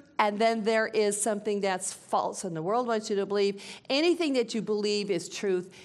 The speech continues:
and it's okay. It's truth to you, then okay, then you can have your own truth. There's one truth, and that comes from the Spirit of truth. Amen?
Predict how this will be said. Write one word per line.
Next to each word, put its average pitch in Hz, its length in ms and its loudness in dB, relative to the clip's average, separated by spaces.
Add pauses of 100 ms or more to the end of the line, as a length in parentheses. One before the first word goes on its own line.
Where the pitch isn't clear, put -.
(100)
and 165 220 -2
it's 165 180 -4
okay. 156 460 -2
It's - 180 -8
truth 247 360 -8
to 247 100 -8
you, 214 600 0
then 202 260 0
okay, 392 520 0
then 240 180 -2
you 220 100 -2
can 208 180 -2
have 185 220 0
your 175 180 -2
own 160 160 -2
truth. 160 260 -6 (280)
There's 330 200 -4
one 151 200 -4
truth, 156 360 -10 (580)
and 196 120 0
that 196 100 0
comes 196 280 -4
from 175 160 -4
the 165 100 -4
Spirit - 580 -4 (400)
of 160 220 -4 (180)
truth. - 560 -6
Amen? 175 400 0